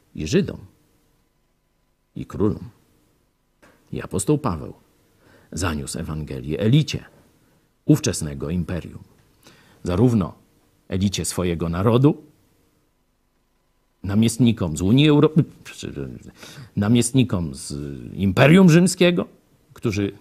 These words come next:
byli na Judeę i okoliczne krainy wyznaczeni, i do samej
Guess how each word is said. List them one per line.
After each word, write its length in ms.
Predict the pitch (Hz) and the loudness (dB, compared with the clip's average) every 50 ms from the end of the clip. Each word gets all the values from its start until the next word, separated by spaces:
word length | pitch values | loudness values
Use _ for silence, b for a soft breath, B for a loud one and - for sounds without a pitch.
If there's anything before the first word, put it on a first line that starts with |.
| _ _ _ | _ _ _
byli 460 | 127 - 82 104 101 82 82 85 87 - - _ _ - | -14 -6 -4 -2 -2 -2 -4 -6 -6 -8 -12 _ _ -12
na 300 | 80 87 85 80 76 - - - | -10 -8 -8 -8 -10 -12 -12 -8
Judeę 580 | 87 98 117 143 135 127 120 131 131 120 127 143 B B B B B B B B B 175 151 B B - | -2 2 2 4 4 4 2 2 0 -4 -6 -10 B B B B B B B B B -20 -20 B B -8
i 180 | - 85 85 87 | -4 -4 -2 -2
okoliczne 640 | 92 92 - 85 87 95 104 - - 107 90 - - _ | -4 -4 -4 -4 -4 -4 -6 -6 -6 -8 -8 -8 -12 _
krainy 420 | - 113 92 87 98 104 104 82 78 | -10 -8 -6 -4 -2 -2 -2 -2 0
wyznaczeni, 720 | 117 131 113 113 101 90 87 - 104 113 170 220 277 - - _ _ _ _ _ _ _ _ _ _ _ _ _ _ _ _ | 0 0 0 0 -2 -4 -4 -6 -4 -2 -2 -2 -4 -6 -10 _ _ _ _ _ _ _ _ _ _ _ _ _ _ _ _
i 260 | 104 101 90 110 151 160 - _ _ _ - | -4 -2 -2 -2 -4 -8 -10 _ _ _ -4
do 140 | 101 117 123 | -2 -2 -2
samej 540 | - - 85 80 76 73 71 73 71 - | -2 -4 -4 -6 -6 -8 -8 -10 -10 -12